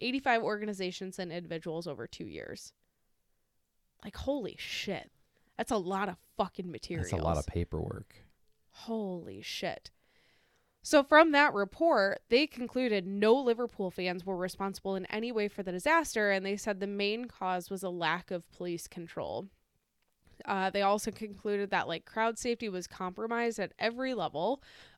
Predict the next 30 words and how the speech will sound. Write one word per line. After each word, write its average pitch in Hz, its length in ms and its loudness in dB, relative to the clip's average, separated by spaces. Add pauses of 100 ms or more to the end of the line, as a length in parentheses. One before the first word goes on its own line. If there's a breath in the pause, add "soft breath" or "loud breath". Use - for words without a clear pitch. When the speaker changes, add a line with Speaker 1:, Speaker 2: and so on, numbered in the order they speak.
Speaker 1:
Overcrowding 226 640 4
issues 220 500 -2
had 196 200 -2
been 196 200 -2
recorded 196 560 -4
two 226 180 -8
years 190 380 -4
earlier, 180 520 -2
so 175 220 -6
going 170 260 -6
back 165 220 -4
to, - 100 -14
like, 165 160 -8
the - 80 -12
similar 160 380 -8
incidents. 175 580 -10 (520 loud breath)
Um, 180 400 0
and 208 120 -6
the 214 60 -6
panel 254 500 4
concluded 226 520 0
that 202 180 2
up - 220 0
to 247 240 -4
forty-one 247 1080 -2 (440)
of 202 180 -2
the 214 120 2
ninety-six 214 800 -2 (160)
who 214 140 -4
died 185 640 -2